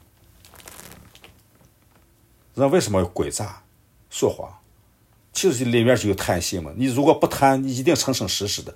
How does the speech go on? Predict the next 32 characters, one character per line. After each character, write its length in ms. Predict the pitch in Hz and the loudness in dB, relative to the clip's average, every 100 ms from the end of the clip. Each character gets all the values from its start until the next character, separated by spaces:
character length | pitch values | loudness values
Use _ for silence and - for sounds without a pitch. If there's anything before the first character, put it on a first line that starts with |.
| - | 0
没 140 | 139 | 4
必 140 | 170 135 | 6 6
要 100 | 127 | 4
去 160 | - | 2
说 160 | 95 139 | -2 -2
谎 220 | - 58 | -2 -12
嘛。 100 | 113 - _ _ _ _ _ _ _ _ _ _ _ _ _ _ _ _ _ _ _ _ | -16 -20 _ _ _ _ _ _ _ _ _ _ _ _ _ _ _ _ _ _ _ _
所 160 | - 151 | 2 4
以 40 | |
最 180 | - 170 | 8 8
后 140 | 147 147 | 8 2
的 80 | |
结 260 | 107 95 110 | 2 0 0
局， 160 | - 85 | 0 -4
那 80 | 95 | -4
就 140 | 87 | -4
是 260 | - 82 - - _ _ _ _ _ _ _ _ - _ _ - | -6 -8 -12 -20 _ _ _ _ _ _ _ _ -20 _ _ -6
离 220 | 90 95 | -2 0
弃 240 | - - | 0 -2
正 220 | - 80 | -4 -8
道， 220 | 87 - - _ _ _ | -10 -14 -16 _ _ _
一 120 | - 110 | -2 6
定 140 | 170 | 6
会 100 | 95 | 6
离 80 | 87 | -2
弃 160 | - | -4
正 180 | 92 - | -4 -8
道 140 | - - | -10 -14
的。 100 | - _ _ - _ _ _ _ _ _ - | -20 _ _ -20 _ _ _ _ _ _ -6
那 100 | 82 | -4
这 140 | 113 | 0
是 180 | 98 | 0